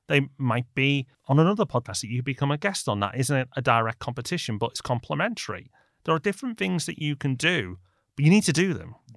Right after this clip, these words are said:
And it's just being creative, listed off a load there without thinking. It's not hard.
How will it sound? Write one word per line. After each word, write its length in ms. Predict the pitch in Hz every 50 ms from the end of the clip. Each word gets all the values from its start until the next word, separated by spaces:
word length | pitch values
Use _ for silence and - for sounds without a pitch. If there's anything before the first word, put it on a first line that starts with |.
| - -
And 100 | - 196
it's 100 | 180 -
just 120 | 214 196
being 160 | - 214 190 156
creative, 480 | - 160 160 180 180 - - 98 - 120 -
listed 480 | - 120 123 139 170 165 - - 160 147
off 180 | 143 131 - - -
a 60 | 135
load 280 | 123 131 143 143 143
there 140 | 131 110 98
without 260 | 101 98 101 98 92 -
thinking. 460 | - 147 151 139 127 - - 95 95 - - - - _ _ -
It's 160 | 139 - -
not 240 | 151 156 170 156 143 -
hard. 560 | - 139 143 147 127 92 82 80 82 90